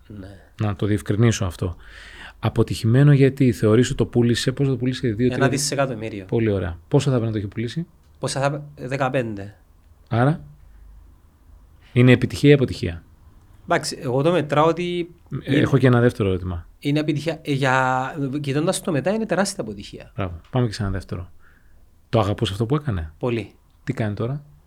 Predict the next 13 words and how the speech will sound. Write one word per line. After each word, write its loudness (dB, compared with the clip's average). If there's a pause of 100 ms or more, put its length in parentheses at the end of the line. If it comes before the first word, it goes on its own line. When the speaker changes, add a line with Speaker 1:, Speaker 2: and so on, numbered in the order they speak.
(600)
Speaker 1:
Ε, -10 (240)
δεν 2
Speaker 2:
Όχι 10
Speaker 1:
το 8
Speaker 2:
αυτό. 0
Speaker 1:
όχι -8
αυτό. -10
Speaker 2:
Είναι 2
επιτυχία -2
ή 2
αποτυχία; -6
Speaker 1:
Είναι -6
αποτυχία. -4